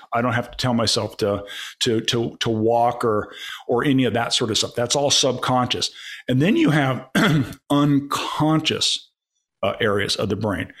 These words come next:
which are really interesting. It's sort of like the Marianas Trench of the mind, right? It's, these are, these are deep areas that are unstructured that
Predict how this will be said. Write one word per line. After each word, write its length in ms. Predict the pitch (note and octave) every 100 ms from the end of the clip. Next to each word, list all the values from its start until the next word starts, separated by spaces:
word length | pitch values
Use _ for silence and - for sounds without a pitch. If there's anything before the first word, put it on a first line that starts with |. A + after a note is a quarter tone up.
| - - - - -
which 360 | D3+ D#3 -
are 160 | C3+ B2+
really 540 | B2 B2+ C3 G#3 A3
interesting. 680 | F#3 D3 - C3 - G#2 -
It's 140 | C3
sort 180 | E3 F3
of 60 | D3+
like 160 | C3 -
the 100 | G#2+
Marianas 760 | A2+ C3 D3+ D3 C3+ B2+ A#2+
Trench 560 | - - B2 F#2 - - - -
of 140 | A#2
the 60 | G#2+
mind, 500 | G#2+ A2 D#2 - - -
right? 240 | - A2 A#2+
It's, 220 | B2 - - - -
these 200 | - D#3
are, 280 | C#3+ A#2+ G#2+ - - _ _ _ _ _
these 180 | D3 D#3
are 120 | C#3 G#2+ A#2 B2
deep 380 | D3+ F3+ F#3+ - _ -
areas 480 | C#3 C3 B2+ B2 C3
that 120 | A#2
are 240 | A2 - - _ -
unstructured 1160 | C3+ D3+ C#3 - - D3+ D3 - - G#2 F#2+ F2 - _ _
that 360 | A#2 A2 G#2